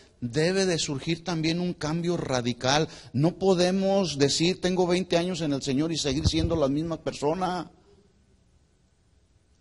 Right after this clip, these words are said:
Amargados, resentidos, eh, eh, con, con cosas aquí en el corazón. No, hermanos. No, no, no podemos seguir siendo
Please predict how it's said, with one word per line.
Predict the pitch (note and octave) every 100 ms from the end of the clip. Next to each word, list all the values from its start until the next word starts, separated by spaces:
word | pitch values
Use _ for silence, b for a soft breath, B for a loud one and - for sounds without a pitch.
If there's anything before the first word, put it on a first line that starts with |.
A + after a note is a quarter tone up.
| _
Amargados, | A2 A#2+ B2 A2+ C3+ D3+ D#3 D#3
resentidos, | C3+ B2 A#2 A2+ A2 B2 C3+ D3 D3+ C#3+ C#3 B2+ B B B
eh, | A2 G#2+ G#2+ G#2 F#2+ - B B -
eh, | F#2+ F#2+ F#2+ F#2+ F#2 F2+ - -
con, | - B2+ A2+
con | A2 - G#2+ G#2+
cosas | G#2 C#3+ D#3 D#3 C#3+
aquí | C3 C3+
en | C#3
el | D3
corazón. | - A2+ G#2 - B2+ C3+ D3+ D3+
No, | - A#2+ C3 E3
hermanos. | F#3 E3 E3 D3+ C3+ A#2 - _ _ _ _ _ _ -
No, | G#2 D3+ F3+
no, | D3+ D3
no | E3+
podemos | - E3+ D#3+ E3 D3 A2
seguir | - C3 D3
siendo | C#3 D#3 D#3+ D#3